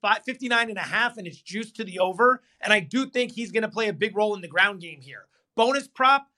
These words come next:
I think Miles Sanders plus one seventy-five to be the game's leading rusher is another bet worth making, because with Clyde Edwards-Helaire coming back, you have him,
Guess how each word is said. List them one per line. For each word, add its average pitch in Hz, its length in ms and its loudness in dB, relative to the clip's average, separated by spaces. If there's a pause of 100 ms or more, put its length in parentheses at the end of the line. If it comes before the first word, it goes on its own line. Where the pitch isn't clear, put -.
(120)
I 185 100 4
think 240 220 -4
Miles 226 340 0
Sanders 233 320 -6
plus 220 300 -6
one 220 220 -6
seventy-five 220 680 4
to 208 80 -16
be 196 60 -12
the 196 80 -8
game's 196 300 -6
leading 196 280 -4
rusher 240 520 -2 (220)
is 165 120 -6
another 202 280 0
bet 226 200 0
worth 220 200 -4
making, 226 460 -8 (180)
because 196 260 -2
with 180 140 -14
Clyde 226 300 4
Edwards-Helaire 202 680 -2
coming 226 280 -6
back, 220 260 -2
you 190 120 -4
have 175 220 2
him, 240 320 -4